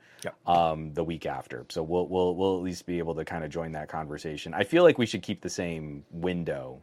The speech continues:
Speaker 2: like,
Speaker 1: Oh,
Speaker 2: November
Speaker 1: absolutely.
Speaker 2: to December
Speaker 1: November to
Speaker 2: for
Speaker 1: December,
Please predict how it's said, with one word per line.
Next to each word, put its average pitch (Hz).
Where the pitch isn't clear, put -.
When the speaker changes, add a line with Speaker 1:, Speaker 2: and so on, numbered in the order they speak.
Speaker 2:
like, 76
Speaker 1:
Oh, 214
Speaker 2:
November 185
Speaker 1:
absolutely. 127
Speaker 2:
to 98
December 80
Speaker 1:
November 131
to 208
Speaker 2:
for 151
Speaker 1:
December, 151